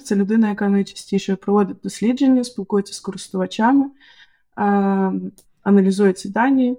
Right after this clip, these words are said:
робить прототипи і передає ці прототипи U I-дизайнеру, який робить їх гарними.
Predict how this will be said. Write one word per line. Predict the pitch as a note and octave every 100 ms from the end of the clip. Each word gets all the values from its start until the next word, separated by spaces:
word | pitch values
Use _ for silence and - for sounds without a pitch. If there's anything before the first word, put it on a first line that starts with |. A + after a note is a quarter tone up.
| -
робить | G#3 F#3+ -
прототипи | - G3+ G3+ - F4+ - B3+
і | A#3+ C4
передає | A3 G#3+ F#3+ G3 G#3 F#3+
ці | - G3+
прототипи | - F3+ - D4 D4+ C#4 C#4 _ _ _ _
U | G3+
I-дизайнеру, | G#3+ G#3 G3 G#3+ A#3+ G#3
який | G3 - G#3+
робить | G3+ G3 F#3 -
їх | G3 - A3
гарними. | G3 F3+ F#3+ G#3